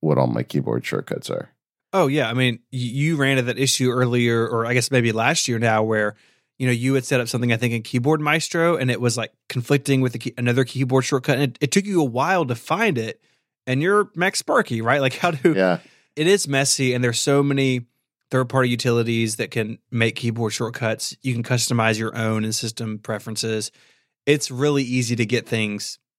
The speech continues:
Speaker 2: sort of wired up wrong, and it would be great if there was a utility to just sh-, show you what's going on everywhere.
Speaker 1: Yeah,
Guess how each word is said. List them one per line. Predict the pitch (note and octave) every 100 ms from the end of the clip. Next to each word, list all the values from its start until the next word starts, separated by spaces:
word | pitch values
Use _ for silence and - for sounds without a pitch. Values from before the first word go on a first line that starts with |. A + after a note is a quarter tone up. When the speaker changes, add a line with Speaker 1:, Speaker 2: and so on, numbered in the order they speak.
| _ -
Speaker 2:
sort | - A#2+
of | G#2
wired | G#2+ G#2 A2 G#2+
up | A2+ A#2+
wrong, | D3+ D3+ D#3 D#3 -
and | A2 G#2+
it | B2
would | B2+ A#2
be | A#2
great | A#2+ A#2 A2+
if | A2+
there | A#2+
was | A2+ A2
a |
utility | A2 - A#2 A2 G#2+ G#2 - _ _ _ -
to | A#2+
just | A#2 -
sh-, | - -
show | - - B2+ B2+ B2
you | A2 A2 A2
what's | G#2+ A#2 G#2+
going | A#2+ G#2 G#2
on | G#2
everywhere. | G#2 - - C#2+ C3 - _ _ _ -
Speaker 1:
Yeah, | F2+ F2